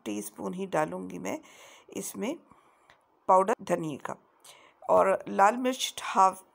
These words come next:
टी स्पून मैंने ऐड की है, और लहसुन अदरक का पेस्ट भी डाल सकते हैं। मेरे पास पाउडर है, मैं पाउडर डालूँगी टू टीस्पून भर भर के। अच्छा जी, ये निहारा है जो मैंने घर में बनाया हुआ है। आप कहेंगे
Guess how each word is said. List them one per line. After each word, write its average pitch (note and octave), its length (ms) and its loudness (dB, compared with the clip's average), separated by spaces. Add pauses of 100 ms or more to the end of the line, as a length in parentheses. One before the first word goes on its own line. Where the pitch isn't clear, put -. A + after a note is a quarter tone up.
टी F3+ 120 -10
स्पून F3 280 -8
मैंने D#3+ 320 -4
ऐड E3 200 -6
की - 220 -14
है, F#2 120 -12 (560)
और F#3 360 4 (260)
लहसुन B3 460 0
अदरक A#3 320 -6
का G3+ 120 6 (120)
पेस्ट A3+ 320 -4
भी C4+ 80 -4
डाल A#3 180 4
सकते A#3+ 260 -8
हैं। A3+ 60 -6
मेरे G3+ 140 -4
पास G3 220 -14
पाउडर G3+ 280 2
है, G#3+ 200 -2
मैं G3+ 160 -4 (360)
पाउडर G3 260 2
डालूँगी G3+ 640 -2 (220)
टू A#3 160 -10
टीस्पून G3 480 -10
भर - 280 -10
भर - 220 -12
के। - 100 -16 (1000)
अच्छा - 180 -6
जी, B3+ 160 -10
ये B3+ 320 0
निहारा G#3 720 0
है C#4+ 120 0
जो B3+ 160 -8
मैंने A3+ 200 -6
घर F#3+ 260 -2
में G#3+ 220 -8
बनाया G3 320 -2
हुआ A3 160 -8
है। G#3+ 80 -2
आप - 240 -8
कहेंगे A#3+ 440 -6